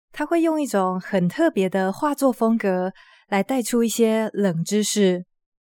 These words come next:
比如说，他就会写说：“你知道吗？一张纸对折四十二次，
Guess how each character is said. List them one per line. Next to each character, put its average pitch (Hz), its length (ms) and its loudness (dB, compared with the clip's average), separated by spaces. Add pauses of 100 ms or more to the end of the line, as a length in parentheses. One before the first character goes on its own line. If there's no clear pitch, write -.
(140)
比 - 140 -2
如 185 80 4
说， 196 440 2
他 - 180 -2
就 208 100 0
会 208 100 2
写 180 220 -4
说 196 380 2 (500)
：“你 185 80 2
知 196 160 -4
道 285 180 2
吗？ 240 420 2 (360)
一 285 140 -2
张 269 200 2
纸 175 380 0
对 233 180 4
折 185 320 -2
四 320 240 0
十 - 160 0
二 214 200 4
次， 190 380 0